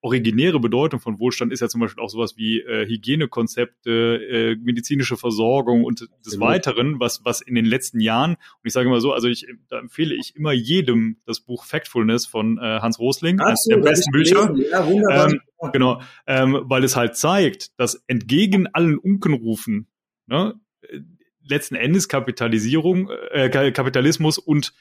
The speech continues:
Speaker 1: ähm, Industrialisierung durchaus einen massiv positiven Effekt, und zwar auf alle Länder dieser Welt hatte.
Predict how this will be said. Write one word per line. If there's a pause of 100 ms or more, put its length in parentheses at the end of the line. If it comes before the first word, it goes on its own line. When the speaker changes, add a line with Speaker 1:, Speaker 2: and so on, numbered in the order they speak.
(320)
Speaker 1:
ähm,
Industrialisierung
durchaus
einen
massiv
positiven
Effekt, (140)
und
zwar
auf (140)
alle
Länder
dieser
Welt
hatte.